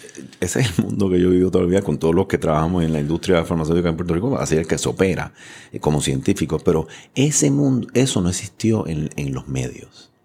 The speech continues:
Así que los medios, en mi opinión, eh, abandonaron el, la perspectiva de la búsqueda de la verdad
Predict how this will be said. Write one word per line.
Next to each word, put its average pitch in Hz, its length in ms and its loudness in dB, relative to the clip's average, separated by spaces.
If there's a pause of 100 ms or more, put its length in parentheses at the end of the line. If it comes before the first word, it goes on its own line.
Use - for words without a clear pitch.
(500)
Así - 180 0
que 143 100 0
los 135 160 2
medios, 117 600 0 (520)
en 82 280 2
mi 131 460 4
opinión, 80 640 2 (220)
eh, 80 260 -2
abandonaron 80 1120 2
el, 78 480 -2
la 73 140 -2
perspectiva 92 720 -2
de 87 100 2
la 78 100 2
búsqueda 95 540 0
de 101 80 2
la 101 100 2
verdad 101 380 -2